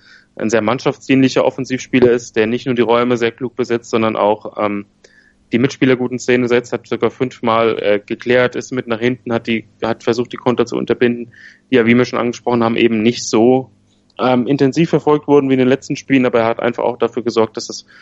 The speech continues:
dass er die Mittelfeldüberzahl, die die, ähm, Uruguayer häufig generieren wollten, dass die einfach geringer wurde, dass die ausgeglichen werden konnte und, ähm, dass die Ballbesitzphasen Uruguays einfach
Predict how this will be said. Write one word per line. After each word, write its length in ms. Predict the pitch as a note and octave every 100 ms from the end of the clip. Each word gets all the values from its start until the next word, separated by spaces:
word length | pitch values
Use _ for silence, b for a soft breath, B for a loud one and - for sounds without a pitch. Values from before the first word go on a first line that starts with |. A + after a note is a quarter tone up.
| B B -
dass 160 | B2
er 120 | B2
die 140 | A2+ A#2
Mittelfeldüberzahl, 960 | C3 D3 C3+ A#2+ - A#2+ A#2 A#2+ A2+ A2+
die 80 |
die, 180 | A2 A2
ähm, 400 | A#2 A2+ A2 A2 -
Uruguayer 580 | A#2+ A#2 A#2 A2+ A2+ A2
häufig 260 | A#2 A#2+
generieren 480 | A2+ A2 G#2+ A2+ A2
wollten, 360 | A2 A2 A#2 A2 b b b b
dass 200 | B2 A2+
die 140 | - A#2+
einfach 260 | A#2 A#2+
geringer 440 | A2+ A2 B2 B2+ A2+
wurde, 240 | A#2 A2+
dass 160 | A2 -
die 120 | A2
ausgeglichen 520 | A2 - - A2+ A2+
werden 200 | G#2+ G#2
konnte 360 | - A2 G#2 G2+
und, 240 | G2+ - b b b b -
ähm, 220 | G2+ G#2
dass 120 | G#2+ -
die 80 |
Ballbesitzphasen 840 | - G#2+ A2+ A2+ - A2 G#2+ G#2+ G#2
Uruguays 540 | G#2+ G#2+ - G#2 G2+
einfach 400 | G#2+ G#2 A2 -